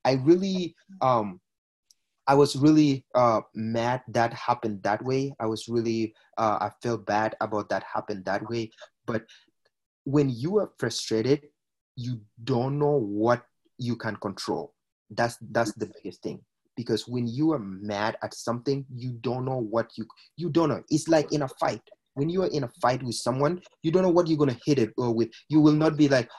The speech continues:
"Okay, now we, I'm fighting with you. I will only hit you on your back. I will only hit you on your left eye." You know, that will not happen. People are hungry. People are mad, frustrated, but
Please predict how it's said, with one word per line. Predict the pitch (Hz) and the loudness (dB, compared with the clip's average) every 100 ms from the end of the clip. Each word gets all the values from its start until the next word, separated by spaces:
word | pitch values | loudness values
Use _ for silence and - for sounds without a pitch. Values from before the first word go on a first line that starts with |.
| - | -2
"Okay, | 160 160 147 | 2 4 4
now | 147 | 4
we, | 143 - | 4 2
I'm | 123 | 0
fighting | 147 143 139 | 2 4 4
with | 127 - | -2 0
you. | 139 135 - - | 0 0 -2 0
I | 131 | 2
will | 131 - | 4 4
only | 147 147 147 143 _ | 4 4 0 -4 _
hit | 147 139 | 2 2
you | 147 127 | 0 0
on | 117 | 0
your | 110 | 0
back. | 110 95 - | 2 0 0
I | |
will | 120 127 | 0 2
only | 156 156 | 2 0
hit | 156 147 | -2 0
you | 147 135 | 2 2
on | 123 | 0
your | 117 | 0
left | 117 127 - - | 2 2 0 -2
eye." | 110 - - _ _ | -2 -2 -12 _ _
You | 135 | -4
know, | 123 120 _ _ | -4 -6 _ _
that | 131 147 160 | 2 2 0
will | 139 | -2
not | 131 | -2
happen. | 117 117 101 - | -2 -2 -4 -8
People | 185 190 | -4 0
are | 127 123 113 107 _ _ _ | 2 2 0 -4 _ _ _
hungry. | - 175 156 117 98 85 | 0 2 4 2 -4 -2
People | 156 156 135 | -2 2 4
are | 123 - _ - | 4 0 _ -12
mad, | 123 113 110 131 151 135 - | -8 -6 -2 0 2 2 0
frustrated, | 123 113 - 170 151 101 - - - 123 | -6 -6 -6 -2 0 0 -2 -16 -16 0
but | 123 | 0